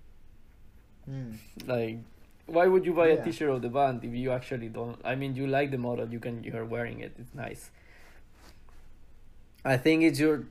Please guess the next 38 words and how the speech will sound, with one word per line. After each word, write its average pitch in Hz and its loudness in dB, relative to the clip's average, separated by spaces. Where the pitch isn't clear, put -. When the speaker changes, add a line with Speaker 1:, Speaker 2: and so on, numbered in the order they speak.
Speaker 1:
Yeah, 120 0
Speaker 2:
you're 151 6
Speaker 1:
it's, 151 2
Speaker 2:
buying 160 4
the 123 0
Speaker 1:
it's - -4
Speaker 2:
piece - 2
Speaker 1:
like 185 2
Speaker 2:
of 120 -2
art 131 4
that 113 -4
you're 123 0
having 123 2
in 113 -4
your 113 -4
house, 117 2
and 117 -4
it's 113 -8
nice 117 -4
to 123 -14
display, 123 -4
but 120 -6
it's 113 -6
also 120 0
nice 120 -8
to 110 -8
listen. 123 -4
But 120 -8
now 123 -4
you 120 -6
can, 131 -6
you 131 -8
can 147 -4
also 160 -2
disconnect 151 -4
from 139 -6
your 123 -2
phone 156 -2